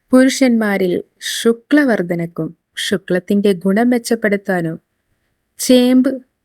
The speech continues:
കഴിക്കുന്നത് നല്ലതാണ്. അതുപോലെ ഉത്തേജനകാരിയായ മറ്റൊരു വിശേഷ ഇനമാണ് വെള്ളരി, പാവക്ക, മുരിങ്ങക്കായ,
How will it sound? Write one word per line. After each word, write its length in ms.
കഴിക്കുന്നത് 580
നല്ലതാണ്. 460
അതുപോലെ 360
ഉത്തേജനകാരിയായ 1200
മറ്റൊരു 440
വിശേഷ 360
ഇനമാണ് 400
വെള്ളരി, 540
പാവക്ക, 600
മുരിങ്ങക്കായ, 840